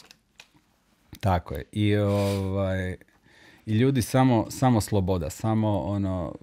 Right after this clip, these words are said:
samo pozitivno i vjerujte mi iz pozitivnih stvari. Znaš što sam neki dan slušao? Ovaj,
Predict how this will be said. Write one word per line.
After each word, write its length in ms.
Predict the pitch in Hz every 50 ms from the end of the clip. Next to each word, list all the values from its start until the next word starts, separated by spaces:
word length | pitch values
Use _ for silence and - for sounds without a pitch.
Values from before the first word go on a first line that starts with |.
| _ _
samo 320 | - - 127 123 127 117
pozitivno 880 | 101 _ - 117 127 123 123 117 104 - 120 107 104 107 104 104 101 98
i 260 | - - 104 101 98
vjerujte 420 | 92 101 110 120 120 110 101 - 101
mi 80 | 95
iz 100 | 95 -
pozitivnih 640 | - - 113 113 113 101 - - 104 95 98 92 -
stvari. 280 | - - 107 107 104 101 - - - - -
Znaš 140 | - 170 170
što 120 | - 165
sam 160 | - - 139
neki 240 | 127 123 120 - 120
dan 180 | 107 110 107 101
slušao? 460 | - - 101 98 92 - - - - _ - - 98
Ovaj, 600 | 92 92 95 92 92 95 92 92 95 95 95 95